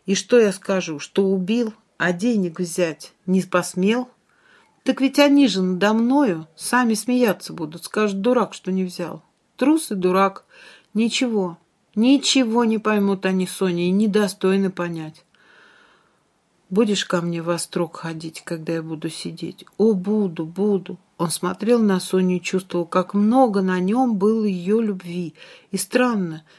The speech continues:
ему вдруг стало тяжело и больно, что его так любят теперь, когда и все сердце ее обратилось к нему, он вдруг почувствовал и сознал, что он стал беспримерно несчастнее, чем был прежде.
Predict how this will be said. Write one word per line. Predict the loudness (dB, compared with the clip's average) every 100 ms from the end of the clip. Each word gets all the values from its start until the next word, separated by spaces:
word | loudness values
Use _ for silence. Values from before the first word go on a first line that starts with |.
| _ 0
ему | 2 2
вдруг | 2 0 0
стало | -2 0 0 0
тяжело | -4 0 2 2
и | 2
больно, | 0 -2 -2 -2 -6
что | -6 -2
его | 0 0
так | -2 -2 -2
любят | -4 -4 -6 -10
теперь, | -6 -6 -4 -4 -4 -8 _ _ _
когда | -6 -2 2
и | 2
все | 0 -2 -2 -2
сердце | 0 2 2 0 -4
ее | -2 -2
обратилось | -2 -2 -2 -2 -2 -6
к | -6
нему, | -2 0 2
он | 0
вдруг | -2 -2 -4 0
почувствовал | -2 -2 -4 -6 -6 -8 -8 -12 -20 -20 -20 -20 -20 _ _
и | -8
сознал, | -4 0 0 0 -2 -4 -8 -14 _ _ _ _
что | -10 -2 -2
он |
стал | -2 0 0 -2 -8 -20 _
беспримерно | -4 -4 2 4 6 4 4
несчастнее, | 2 0 -2 -2 -2 -4 -10 -10 -10
чем | -6 -4
был | -2 -2
прежде. | -4 -10 -10 -10 -14 -14